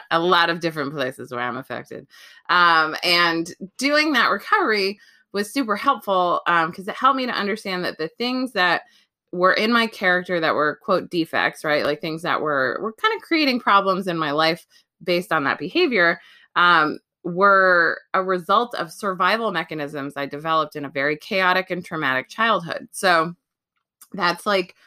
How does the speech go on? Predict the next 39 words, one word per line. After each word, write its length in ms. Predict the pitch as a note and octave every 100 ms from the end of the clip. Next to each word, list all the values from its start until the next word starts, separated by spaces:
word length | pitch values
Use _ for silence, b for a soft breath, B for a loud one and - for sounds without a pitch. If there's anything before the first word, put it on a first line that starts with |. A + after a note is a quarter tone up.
| b
you 100 | C#4+
know, 120 | C#4+
it's 160 | F#3 G#3+
like, 180 | A#3+ A3
it's 160 | G#3+
not 200 | B3+ C4
your 100 | G3
fault 480 | F#3 - C4+ F3+ F3
that 120 | F#3+
you 100 | D3+
develop 380 | F3+ E3+ E3 E3+
these 160 | E3+ E3
survival 380 | F3 A3+ F4 E4+
mechanisms, 720 | G#3 G3 E3+ D#3 E3 F#3 A3 B B _ -
but 360 | C4+ C4 A#3 -
it 220 | - G#3 -
is 260 | G#3+ A3
your 240 | G3+ F#3+ F3+
responsibility 880 | F3 F3+ E3 D#3+ A3 C4 F3+ G#3+ B3 _
to 80 | -
change 300 | D4 G4+ A#3+
them, 320 | F3 A3+ C#4+ _ _ -
um, 500 | F3+ F3+ F3 E3+ - -
once 340 | F3 F3+ G3+
you're 140 | G#3 F#3
recognizing 640 | F3 F3+ F#3 F3+ F#3+ G3
that 140 | F#3+
they're 100 | F#3+
causing 400 | G#3 A3+ A3 A#3+
harm, 420 | B3 F#4 D#3+ - -
either 260 | - F3 F#3
f-, 200 | - _ _
to 140 | - A#3
you 220 | G#3+ G#3
or 200 | G#3+ -
to 140 | -
other 180 | F3 A3
people. 420 | E4+ F#4 G3 G3+ B B B B
Um, 460 | F#3 F#3+ F3+ D#3+